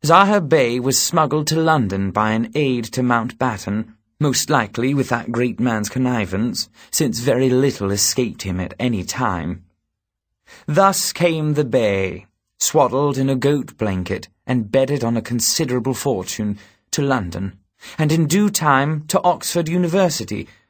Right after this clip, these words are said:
where he raised some serious hell, drank and rode for his college,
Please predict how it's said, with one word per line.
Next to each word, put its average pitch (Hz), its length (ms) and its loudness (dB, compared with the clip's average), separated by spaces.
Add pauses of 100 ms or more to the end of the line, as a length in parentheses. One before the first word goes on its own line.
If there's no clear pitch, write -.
(100)
where 127 160 4
he 135 140 -2
raised 131 460 0
some 131 220 0
serious 120 680 0
hell, 104 380 -2 (360)
drank 123 440 2
and 131 240 2
rode 135 280 2
for 120 120 -4
his 120 160 -2
college, 120 480 0